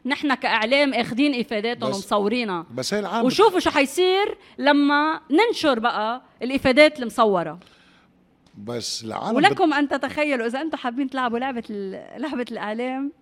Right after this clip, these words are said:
Speaker 1: فنحن لها.
Speaker 2: بس، بس العالم بتخاف أمرار. بقول لك: "شو بدي بهالشغلة وشو بدي بهال-".
Speaker 1: لا، في ناس بتخاف الله أكتر كتير.
Speaker 2: مم.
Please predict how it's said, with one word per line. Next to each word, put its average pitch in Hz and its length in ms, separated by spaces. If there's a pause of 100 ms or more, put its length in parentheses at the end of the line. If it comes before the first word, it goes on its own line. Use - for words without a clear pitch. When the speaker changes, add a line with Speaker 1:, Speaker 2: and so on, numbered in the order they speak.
(680)
Speaker 1:
فنحن - 1500
لها. 208 300 (300)
Speaker 2:
بس، 123 300
بس 123 240
العالم 151 260
بتخاف 190 520
أمرار. 117 680
بقول 117 200
لك: 143 120
"شو 156 120
بدي 139 160
بهالشغلة 113 640
وشو 104 200
بدي 101 280
بهال-". 92 680 (240)
Speaker 1:
لا، 240 260 (380)
في - 180
ناس 285 200
بتخاف - 380
الله 220 320
أكتر 208 280 (520)
كتير. 262 400 (160)
Speaker 2:
مم. 117 280